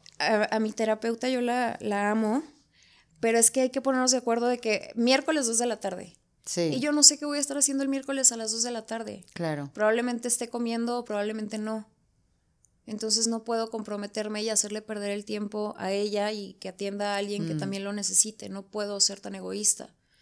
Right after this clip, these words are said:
Speaker 2: Sí.
Speaker 1: Entonces sé que acabando el proyecto, pues ya tendré tiempo de, de regresar a eso, ¿no?
Speaker 2: Y mientras no haces terapia, ¿qué otra herramienta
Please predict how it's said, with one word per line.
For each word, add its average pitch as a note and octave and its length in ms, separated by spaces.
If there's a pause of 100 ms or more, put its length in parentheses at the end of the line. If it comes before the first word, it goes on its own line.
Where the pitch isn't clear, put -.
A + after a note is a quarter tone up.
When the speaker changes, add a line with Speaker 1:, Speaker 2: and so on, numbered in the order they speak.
(200)
Speaker 2:
Sí. - 180 (140)
Speaker 1:
Entonces G#3 420
sé G#3 200
que G#3+ 320
acabando G3 400
el G#3+ 80
proyecto, G3 480
pues G3 120
ya F#3+ 120
tendré G3+ 340
tiempo G3+ 380
de, F#3 400 (400)
de G3+ 100
regresar F#3+ 540
a F#3+ 80
eso, G3 260
¿no? G3 260 (420)
Speaker 2:
Y A3+ 100
mientras G#3+ 400
no G#3+ 160
haces G#3+ 240
terapia, F#3 420
¿qué G#3 200
otra G#3 280
herramienta F3 640